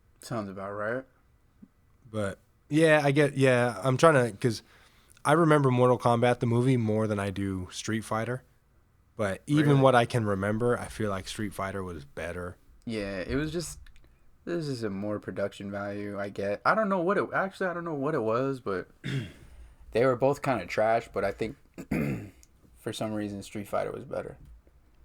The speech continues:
Speaker 1: They
Speaker 2: Uh,
Speaker 1: were
Speaker 2: so
Speaker 1: very,
Speaker 2: that Mortal,
Speaker 1: very bad. <laughs>
Speaker 2: that Mortal Kombat, the new one, uh, what do you think? Are you gonna, you think you'll see it?
Speaker 1: Yeah, I'll probably see it.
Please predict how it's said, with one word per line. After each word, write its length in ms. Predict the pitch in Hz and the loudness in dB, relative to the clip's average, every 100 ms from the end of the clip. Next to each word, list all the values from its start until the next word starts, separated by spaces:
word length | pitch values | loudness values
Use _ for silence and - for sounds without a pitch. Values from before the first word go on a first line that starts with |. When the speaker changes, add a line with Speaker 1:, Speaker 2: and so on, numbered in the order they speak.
| - _ _ _ _ _ _ _ _ _ _ _ - - _ - | -20 _ _ _ _ _ _ _ _ _ _ _ -20 -20 _ -6
Speaker 1:
They 80 | 117 | 0
Speaker 2:
Uh, 160 | 101 117 | 2 2
Speaker 1:
were 60 | |
Speaker 2:
so 140 | - 110 | 4 4
Speaker 1:
very, 140 | 107 | 4
Speaker 2:
that 60 | 113 | 2
Mortal, 240 | 120 110 | 2 2
Speaker 1:
very 80 | 95 | 0
bad. 360 | 98 95 95 - - - - | -4 -4 -4 -6 -8 -12 -20
<laughs> 260 | - _ - | -20 _ -6
Speaker 2:
that 240 | 127 113 | 0 2
Mortal 300 | 113 127 123 | 4 4 4
Kombat, 500 | - 131 123 98 90 | 4 4 4 2 -2
the 80 | - | -4
new 200 | 95 123 | 0 2
one, 300 | 104 92 92 - - _ _ _ _ - | 2 -2 -6 -10 -20 _ _ _ _ -14
uh, 360 | 92 82 82 80 - | -10 -8 -8 -12 -10
what 100 | 107 | -6
do 40 | 98 | -6
you 60 | |
think? 240 | 98 92 82 | -4 -4 -4
Are 40 | |
you 160 | 85 85 | -6 -8
gonna, 200 | 80 80 - _ _ _ _ - _ _ _ _ _ | -8 -10 -16 _ _ _ _ -20 _ _ _ _ _
you 80 | 107 | -14
think 160 | 98 87 | -12 -8
you'll 100 | 90 | -8
see 140 | 95 | -6
it? 140 | 101 - _ _ - - _ _ _ - - - - _ _ _ - | -8 -10 _ _ -20 -20 _ _ _ -20 -20 -20 -20 _ _ _ -6
Speaker 1:
Yeah, 200 | 156 190 | -2 0
I'll 80 | 196 | 0
probably 240 | 143 113 | 0 -2
see 140 | - 139 | 0 -2
it. 180 | 147 | -4